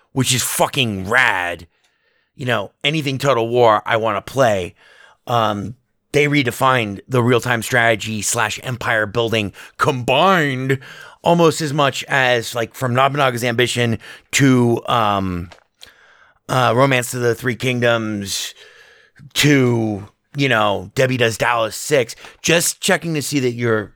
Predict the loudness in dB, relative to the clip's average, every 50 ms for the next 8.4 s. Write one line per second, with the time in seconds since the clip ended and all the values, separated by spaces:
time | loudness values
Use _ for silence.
0 | _ -14 -8 -6 -6 -6 -4 -4 -4 -4 -4 -6 -8 -8 -8 -8 -10 -10 -12 -18
1 | -20 -20 -20 -20 _ -4 0 4 4 4 4 4 4 6 6 6 6 6 4 6
2 | 4 4 2 2 2 0 0 0 2 4 4 4 4 4 4 4 4 4 2 0
3 | 0 0 -4 -2 2 2 4 4 4 2 0 0 0 0 0 0 0 -2 0 0
4 | 2 2 2 2 2 4 4 4 2 0 -8 -20 -20 -16 _ 0 2 4 4 4
5 | 4 4 4 2 2 2 0 0 2 4 4 4 4 4 0 -2 -2 0 0 2
6 | 2 2 2 2 0 -2 -4 0 0 0 2 0 -2 -8 -8 -4 -2 0 0 0
7 | -2 -4 -6 -8 -10 _ -20 -20 _ _ -10 -8 -8 -4 -2 -2 -2 -2 -2 -2
8 | 0 2 4 4 4 2 0